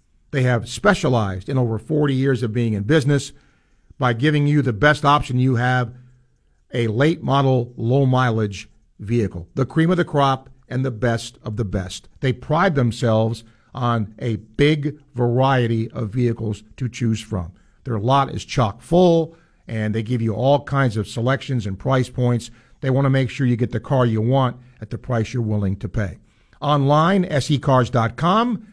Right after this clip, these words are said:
You can check them out that way. Go see them in person at Northeast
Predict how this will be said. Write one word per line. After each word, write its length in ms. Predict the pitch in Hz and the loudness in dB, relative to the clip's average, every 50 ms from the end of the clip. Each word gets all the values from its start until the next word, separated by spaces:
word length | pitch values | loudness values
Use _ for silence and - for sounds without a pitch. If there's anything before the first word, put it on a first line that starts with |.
| _ _ | _ _
You 80 | - 117 | -12 -10
can 100 | 120 101 | -8 -6
check 180 | - 160 156 | -4 -2 0
them 100 | 139 123 | 0 0
out 160 | 123 117 - | 0 0 2
that 240 | - 147 151 160 - | 2 2 2 2 2
way. 400 | 147 147 151 156 156 151 135 143 - - _ _ _ | 2 4 4 4 4 2 0 -4 -10 -20 _ _ _
Go 160 | - 139 139 131 | -2 0 0 0
see 160 | 131 - 151 | 0 0 0
them 160 | 131 135 123 | 2 2 2
in 80 | 113 110 | 0 0
person 380 | - - 156 156 - - 131 | 0 0 0 0 0 0 -2
at 80 | 123 120 | 0 0
Northeast 600 | 117 127 135 135 131 - 143 135 127 - - | 2 2 2 2 2 0 0 0 0 -2 -6